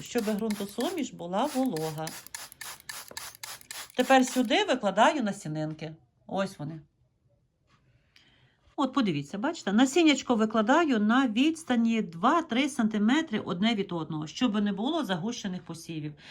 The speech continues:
щоб до розсади не прийшла така небезпечна хвороба, як чорна ніжка. Тепер присипаю шаром ґрунтосуміші,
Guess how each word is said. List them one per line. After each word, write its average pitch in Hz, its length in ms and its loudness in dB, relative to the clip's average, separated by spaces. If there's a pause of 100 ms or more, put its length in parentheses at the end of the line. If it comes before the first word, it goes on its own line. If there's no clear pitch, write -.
(120)
щоб 214 480 0
до 202 140 -2
розсади 202 640 2
не 185 260 0
прийшла 220 680 -2
така 208 240 -4
небезпечна 180 640 -6
хвороба, 196 440 -4
як 151 160 -8
чорна 240 340 -4
ніжка. 147 380 -8 (640)
Тепер 277 360 4
присипаю 254 760 2
шаром 180 520 0
ґрунтосуміші, 190 880 -4